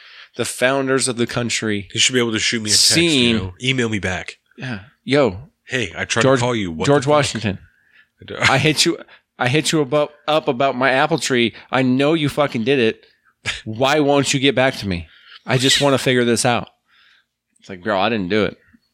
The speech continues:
Speaker 1: Actually, I, I can't tell a lie. I definitely
Speaker 2: Shut
Speaker 1: did
Speaker 2: up,
Speaker 1: do it.
Speaker 2: Colin. <laughs>
Speaker 1: But what I'm trying to say is, like, there, you know, real originalists of the Constitution and stuff,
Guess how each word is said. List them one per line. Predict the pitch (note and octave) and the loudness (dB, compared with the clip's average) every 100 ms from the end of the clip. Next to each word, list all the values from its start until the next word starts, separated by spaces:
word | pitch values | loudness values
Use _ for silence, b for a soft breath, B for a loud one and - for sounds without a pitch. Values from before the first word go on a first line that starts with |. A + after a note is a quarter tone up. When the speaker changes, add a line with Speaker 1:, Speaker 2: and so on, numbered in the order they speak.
| - | -12
Speaker 1:
Actually, | - G#2 A#2+ - G#2+ | -2 0 0 0 0
I, | A2 A2 | 0 0
I | A2 | -2
can't | G2+ - B2 F#2+ | -2 -2 -2 0
tell | A#2 G#2 | 0 0
a | |
lie. | G2 G#2 G2 | 2 0 0
I | F2+ | 0
definitely | - - G#2 | 0 2 0
Speaker 2:
Shut | G2 | 0
Speaker 1:
did | G#2 | 0
Speaker 2:
up, | |
Speaker 1:
do | F2 F#2 | 0 0
it. | |
Speaker 2:
Colin. | G#2 E2+ G2+ - D#3+ | -2 -6 -8 -4 -4
<laughs> | |
Speaker 1:
But | F#3 G#3 G3 | -2 -4 -2
what | A3 A#3+ | -2 0
I'm | G3+ B3 | -2 -2
trying | A3+ G#3+ G#3+ | 0 0 0
to | F3+ | 0
say | - A#3+ | 2 2
is, | F#3+ D3 C#3 | 2 0 2
like, | C3+ C3 - | 0 0 -2
there, | F3+ G#3 - E2 - B B B _ | 0 0 -4 -8 -8 B B B _
you | - B2+ | -2 0
know, | G#2 G#2 - - - C3 | 0 -2 -10 -20 -12 0
real | D#3+ A3 A3+ G3+ D3+ - _ _ _ _ _ | 2 4 4 2 -4 -14 _ _ _ _ _
originalists | D3+ B2+ D3 A#2+ D#3 C#3+ D3 - | -2 2 0 0 -2 -2 -4 -4
of | A#2+ | -4
the | A#2+ | 0
Constitution | C#3 B2 - - B2 - B2 | 0 0 -2 0 0 0 -4
and | |
stuff, | - A#2+ A#2 | -4 -6 -6